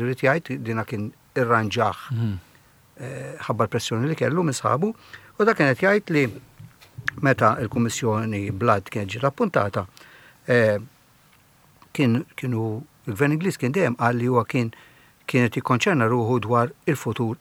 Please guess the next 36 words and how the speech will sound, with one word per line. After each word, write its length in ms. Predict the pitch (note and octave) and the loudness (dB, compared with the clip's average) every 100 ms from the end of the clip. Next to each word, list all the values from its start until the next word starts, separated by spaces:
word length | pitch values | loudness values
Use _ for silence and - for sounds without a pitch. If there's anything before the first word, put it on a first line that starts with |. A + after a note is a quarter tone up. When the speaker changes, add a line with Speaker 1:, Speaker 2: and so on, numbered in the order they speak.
| - | -2
Speaker 1:
immedjat, 720 | A2 G#2+ A2 A2+ G#2+ G#2 - _ _ _ | 0 2 2 4 2 0 -12 _ _ _
mhux 160 | C3 - | -8 -6
futur 320 | C3 - G2+ | -8 -8 -8
iktar 280 | F#2+ G#2+ G#2 | -8 -10 -10
il-bot. 360 | F#2+ A2 G#2 - | -8 -8 -8 -6
Jiġifieri, 500 | A#2+ - A#2+ A2 A2 | -4 0 2 2 -2
mhux 320 | - - - | -6 -20 0
qed 160 | C#3 B2 | 2 4
jitkellem 420 | C3+ A#2+ A#2 G#2+ - - | 4 6 6 4 -6 -4
fi 140 | C3+ | -2
żmien 220 | A2+ B2 | 2 2
meta 220 | A2+ A2+ A#2 | 2 -2 0
forsi 320 | C3 G#2+ A#2+ | 0 0 -2
jkun 180 | C3 A#2 | -2 0
hemm 160 | A2 | -2
indipendenza 760 | G#2+ A2 A#2 G#2+ G#2+ G2 B2 - | -4 -2 -2 -2 -4 -2 -2 -2
jew 120 | A#2+ G2+ | -6 -8
xi 100 | G#2+ | -8
ħaġa, 280 | G2+ C#3+ - | -12 -16 -20
futur 280 | - F3+ D3+ B2 | -6 -2 0 0
immedjat. 400 | A2 F#2 - - - - - | -2 -6 -14 -16 -16 -18 -10
Tajjeb? 260 | - C3+ F#3+ - - _ | 4 4 4 -2 -20 _
U, 300 | F#3 E3 C#3 B2+ - _ _ _ | 8 10 8 4 -6 _ _ _
eh, 260 | A#2+ A2+ A2 - | 0 2 0 6
qal 240 | D3 C3+ B2 | 8 10 8
li 80 | |
hu 80 | C#3+ | 4
kien 160 | A2 G#2+ | 2 2
lest 220 | C3 - | 2 4
jgħid 140 | B3 B3 | 2 4
fil-House 280 | B2+ A2+ F#3+ | 2 2 0
of 100 | - | 0
Commons 460 | A#3+ B3 B3+ - | 2 4 2 0
li 200 | E3 C#3+ G2 - _ _ _ _ - - | 0 0 -2 -8 _ _ _ _ -20 0
dak 160 | - - | 2 4
iż-żmien 480 | D#3+ E3+ C3+ A3 | 4 6 6 6